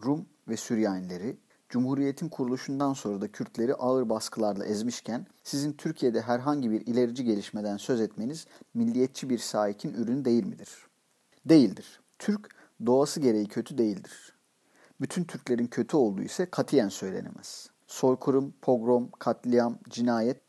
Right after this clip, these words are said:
hemen hemen bütün burjuva ulus devletlerin tarihinde vardır.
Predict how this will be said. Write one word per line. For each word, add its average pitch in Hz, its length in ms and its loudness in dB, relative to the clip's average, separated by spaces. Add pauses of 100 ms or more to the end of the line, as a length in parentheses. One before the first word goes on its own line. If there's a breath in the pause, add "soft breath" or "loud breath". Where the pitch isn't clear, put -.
(200)
hemen 135 240 0
hemen 139 300 0
bütün 143 340 -2
burjuva 135 260 2
ulus 131 320 4
devletlerin 104 520 -2
tarihinde 113 540 0
vardır. - 560 -4